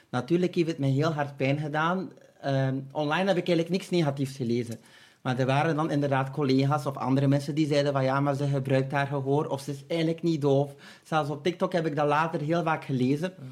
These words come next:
Speaker 1: En natuurlijk, wij kunnen heel goed communiceren. Maar mensen vergeten hoeveel moeite dat ik moet doen. Wat dat ik eigenlijk in mijn jeugd heb moeten opgeven om vier of vijf keer per week naar de logopedie te gaan. En eigenlijk geen tijd had om sociaal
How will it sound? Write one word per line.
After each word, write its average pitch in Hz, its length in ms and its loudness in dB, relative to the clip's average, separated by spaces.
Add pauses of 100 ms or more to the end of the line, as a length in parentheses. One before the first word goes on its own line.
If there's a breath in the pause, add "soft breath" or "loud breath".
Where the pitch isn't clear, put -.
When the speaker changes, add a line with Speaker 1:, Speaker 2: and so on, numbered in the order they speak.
(280 loud breath)
Speaker 1:
En 139 100 -4
natuurlijk, 156 480 0
wij 147 120 0
kunnen 143 220 0
heel 156 180 2
goed 180 140 0
communiceren. 165 760 0 (1080)
Maar 113 120 -4
mensen 127 300 -2
vergeten 135 340 -2
hoeveel 123 220 -4
moeite 135 260 0
dat 131 160 -4
ik 139 120 -8
moet 143 200 -4
doen. 156 220 -6 (800 loud breath)
Wat 135 140 -2
dat 135 140 -2
ik 135 100 -4
eigenlijk 139 300 0
in 143 80 -2
mijn 135 160 2
jeugd 151 380 0
heb 139 140 -6
moeten 143 300 -8
opgeven 156 540 -4
om 147 300 -6 (140)
vier 165 380 0
of 165 80 -2
vijf 160 200 0
keer 160 160 0
per 156 140 -4
week 156 160 0
naar 147 160 0
de 143 60 0
logopedie 139 600 0
te 165 100 -8
gaan. 170 340 -6 (260 loud breath)
En 139 120 0
eigenlijk 156 400 -2 (200)
geen 156 340 -2
tijd 151 260 0
had 147 200 -6
om 156 140 -4
sociaal 143 800 -2